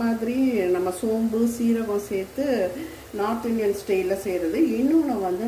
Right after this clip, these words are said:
நம்ம வெறுமனே எப்பவுமே மாங்காய், ஆவக்காய் போடுவோம் இல்லைங்களா, அந்த மாதிரி மெத்தட்ல வெறும் கடுகு பொடி, தனி மிளகாய் தூள், அதாவது அரைச்ச மிளகாய் பொடி, அது சேர்த்து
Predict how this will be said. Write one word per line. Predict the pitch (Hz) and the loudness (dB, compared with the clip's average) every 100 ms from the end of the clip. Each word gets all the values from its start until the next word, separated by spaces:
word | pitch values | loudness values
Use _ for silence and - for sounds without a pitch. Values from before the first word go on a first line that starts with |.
| 233 | 0
நம்ம | 185 180 185 | 0 -2 -2
வெறுமனே | 196 226 269 240 214 214 | -2 2 4 4 2 -2
எப்பவுமே | 180 - 202 208 214 180 | -4 -4 -4 -4 -4 -4
மாங்காய், | 175 185 185 185 185 175 | -4 -4 0 0 0 -2
ஆவக்காய் | 180 185 180 180 - | -4 -4 -4 -2 -2
போடுவோம் | 175 175 175 | -2 -4 -2
இல்லைங்களா, | 160 160 180 190 160 - - - - | -2 -2 -2 -4 -6 -12 -12 -10 -2
அந்த | 202 285 285 269 | 2 2 2 2
மாதிரி | 185 196 196 | 2 2 0
மெத்தட்ல | 175 180 185 185 | -2 -4 -4 -2
வெறும் | 190 226 247 | -2 -2 -2
கடுகு | 185 185 196 220 | -2 -2 -2 -2
பொடி, | 180 175 285 - | 0 2 2 2
தனி | 180 185 | 2 0
மிளகாய் | 185 180 170 165 | 0 -2 -4 -2
தூள், | 165 160 | -2 -2
அதாவது | 170 202 175 | -2 -2 -2
அரைச்ச | 175 220 240 208 | -2 -4 -4 -2
மிளகாய் | 160 170 170 185 | -2 -2 -4 -2
பொடி, | 170 - - - - - | -4 -4 -8 -16 -10 0
அது | 202 262 - | 0 2 0
சேர்த்து | 196 175 | 0 0